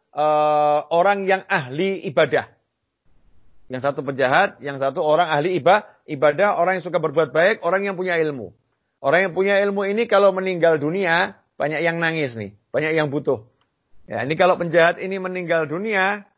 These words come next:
mungkin ada yang bersyukur. Ya, mungkin ada yang menangis juga, kita kesian.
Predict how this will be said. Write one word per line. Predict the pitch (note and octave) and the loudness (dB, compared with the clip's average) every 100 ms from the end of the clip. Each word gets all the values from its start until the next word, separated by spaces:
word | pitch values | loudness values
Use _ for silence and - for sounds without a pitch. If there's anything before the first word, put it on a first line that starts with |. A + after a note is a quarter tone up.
| _ _ | _ _
mungkin | - D3 D#3+ E3 | -16 -8 -6 -4
ada | D3+ | -2
yang | D#3 D3 | 0 -2
bersyukur. | B2+ D#3+ C#3 A#2+ G2+ _ _ _ | -4 -6 -4 -6 -8 _ _ _
Ya, | A#2+ | -12
mungkin | C#3 F3 | -6 -2
ada | D3 | 0
yang | D#3 | 0
menangis | D#3+ F3+ G3 C#3+ | -2 -2 -2 -2
juga, | D3+ C3+ | -2 -2
kita | C3+ C#3 | -2 -4
kesian. | C3+ A#2+ E3 B2 | -4 -2 -2 -2